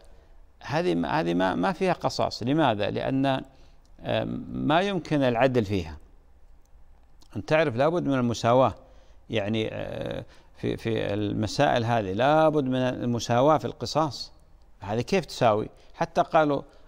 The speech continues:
الضرب اللي يسمونه الكف، ها؟ الكف هذا، آه، آه،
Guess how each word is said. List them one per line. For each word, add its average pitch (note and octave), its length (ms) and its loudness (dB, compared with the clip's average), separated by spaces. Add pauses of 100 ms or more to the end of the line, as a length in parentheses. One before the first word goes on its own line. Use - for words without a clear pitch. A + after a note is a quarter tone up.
(180)
الضرب C3+ 420 0
اللي B2+ 120 2
يسمونه B2 400 -2
الكف، - 500 -4 (220)
ها؟ B2 200 -2 (560)
الكف A#2 420 -2
هذا، G2+ 320 2 (480)
آه، G1+ 920 -2 (580)
آه، - 800 -10